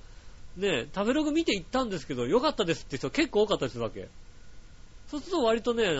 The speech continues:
の、信用できたりするわけ。で、まあ、何百になってくるともう、その話が変わって、なんかもう、ねえ、まあ、言う、言わずもがないいんでしょうけど、何百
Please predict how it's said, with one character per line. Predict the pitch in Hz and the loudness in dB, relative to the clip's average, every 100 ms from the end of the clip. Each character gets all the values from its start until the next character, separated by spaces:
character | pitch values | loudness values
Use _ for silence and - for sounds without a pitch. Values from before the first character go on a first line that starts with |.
| 127 | 0
の、 | 123 117 113 | -2 -2 -4
信 | - 202 | -4 -2
用 | 196 180 | 0 0
で | |
き | - | 0
た | |
り | 107 | -4
す | 98 | -4
る | |
わ | 95 | -12
け。 | - - - - - - - - - - | -12 -16 -16 -16 -16 -16 -14 -14 -14 -8
で、 | 269 269 | -4 0
ま | 262 | 0
あ、 | 180 | 2
何 | 254 453 | 2 4
百 | 370 202 233 | 2 2 2
に | |
な | 202 | 0
っ | |
て | - | -2
く | 139 | -4
る | 127 | -4
と | 127 | -2
も | 127 120 104 | -2 -2 -2
う、 | |
そ | 104 | -8
の | 127 | -8
話 | 127 143 139 | -6 -4 -4
が | |
変 | 104 107 | -2 -2
わ | |
っ | 123 | -2
て、 | 127 | -6
な | 135 | -4
ん | |
か | 107 | -4
も | 110 104 101 - - - - - - - | -4 -4 -6 -10 -14 -16 -16 -16 -16 -6
う、 | |
ね | 139 | 0
え、 | 147 107 92 - - - - - - - - - - | 2 2 -2 -10 -14 -16 -16 -16 -16 -16 -16 -16 -8
ま | 175 | -2
あ、 | 131 | 0
言 | 139 175 | 2 0
う、 | - | 0
言 | 175 | 4
わ | 240 | 4
ず | 226 233 | 4 0
も | 240 | 2
が | 233 | 4
な | 233 226 | 4 0
い | - 220 | 0 -2
い | 214 | -2
ん | |
で | 143 120 | 0 0
し | 117 | 0
ょ | |
う | 107 | -2
け | 101 | -2
ど、 | 113 107 101 | 0 0 -2
何 | 127 123 | -4 -2
百 | 117 | -2